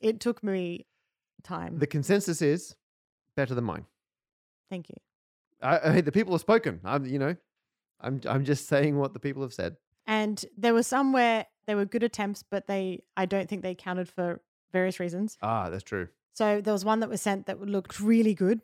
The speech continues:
Speaker 1: but it was because the lines crossed over.
Speaker 2: Yeah, we had a no lines crossing over policy just because that's how old school L C Ds.
Speaker 1: Hmm.
Speaker 2: And I'm sure someone's like, "Well"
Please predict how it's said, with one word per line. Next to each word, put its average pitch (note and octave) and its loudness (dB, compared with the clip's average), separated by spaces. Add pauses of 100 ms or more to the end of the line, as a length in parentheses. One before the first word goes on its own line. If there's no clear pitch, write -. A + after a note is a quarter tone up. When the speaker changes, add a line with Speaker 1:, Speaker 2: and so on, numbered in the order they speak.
(120)
Speaker 1:
but G3 2
it - -4
was F3+ -8
because F#3+ -4
the G3 -4
lines F3+ -4
crossed - -8
over. F3 -2 (220)
Speaker 2:
Yeah, C#3 4
we C#3+ 0
had E3 4
a E3 4
no D3+ 4
lines D3 2
crossing B2+ -6
over A#2 2
policy G#2 -2 (520)
just A#2+ -10
because G2+ -6
that's F#2+ -2
how G2 -2
old F#2+ -2
school F#2+ -4
L F#2 0
C G2 -8
Ds. F2+ -6 (280)
Speaker 1:
Hmm. D#3 -14 (280)
Speaker 2:
And B2 0
I'm C#3 0
sure D3 4
someone's C#3+ -8
like, A#2+ -6
"Well" A2 -4